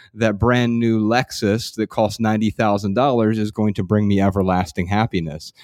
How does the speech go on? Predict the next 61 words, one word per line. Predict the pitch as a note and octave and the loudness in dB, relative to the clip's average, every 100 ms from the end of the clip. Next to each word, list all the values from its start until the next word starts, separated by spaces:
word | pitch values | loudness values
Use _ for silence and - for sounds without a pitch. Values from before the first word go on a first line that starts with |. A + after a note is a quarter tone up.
| - - _ | -20 -20 _
And, | G#2 G#2+ G#2 B2 | 2 2 2 0
and | A2+ | 2
maybe | B2 D#3 C#3 | 4 4 2
in | A#2 | 2
a | |
time | G#2 A#2 A#2+ A2+ | 0 0 0 2
like | G#2 F#2+ | 0 0
this, | B2+ C#3+ G#2 - | 0 2 2 0
it's | A2+ - | -6 -6
a | |
time | G#2+ A#2 A2 G#2+ | -4 0 2 0
to | - A2 G2+ - - - | -2 -2 -2 -6 -20 -16
not | - G3 | -4 -4
just | - B2+ - - | 2 0 0 -6
say, | - A2+ G#2+ | 0 2 2
"Well, | G#2+ | 0
what | A2+ D3+ | 0 2
is | B2 | 2
essential | A2 C3+ C#3+ A2+ | 0 0 -2 -2
to | A2 | -2
me | F#2 G2+ A#2 | 0 0 -2
and, | G#2 G2 | -4 -4
and | G#2 A2 | -4 -2
what | C3+ | 0
adds | A2+ G#2+ | 0 -2
value | G2 A2+ D3+ | 0 0 0
to | - | -2
my | F#2 | -2
life?" | F2 F2+ G#2 - | 0 0 -2 -4
but | F#2 - _ _ _ | -8 -8 _ _ _
what | - E3+ | -10 -8
kind | A3+ D#3+ | -6 -6
of | F#2 | -8
junk | F#2 G2+ B2 A#2+ - | -10 -2 0 -2 -4
have | G2+ | -6
I | F#2 F#2 | -4 -4
been | F#2 | -6
spending | - - A#2 A2+ G#2 | -10 -10 -6 -4 -4
this | F#2+ | -4
money | G2 D2 G#2+ A#2 B2+ G#2 | -10 -8 -2 0 0 0
on? | E2+ E2 | -2 -4
Why | F2 A#2 | -2 0
am, | C#3 C3 | 0 -2
why | G#2+ A2+ C3+ | -2 0 2
am | C#3+ A#2+ | 4 2
I | A2 | 0
broke | F2 F2 G2 B2 - | -2 -2 0 0 -2
at | E2 | -10
this | E2 E2 | -12 -12
point? | - E2 E2 | -10 -8 -8
It's | F#2 - | -8 -10
because | A2 A2+ G#2+ - - - | -4 -2 -2 -8 -20 -6
a | |
lot | A2 C#3 | -2 0
of | E3 | 0
the | C#3+ | 0
things | C3+ B2+ A2+ | 0 0 0
I | |
thought | G2+ B2 A2+ | 0 0 0
were | G#2 | 0
essential | F2 - F2 - E2 | -4 -6 -8 -6 -6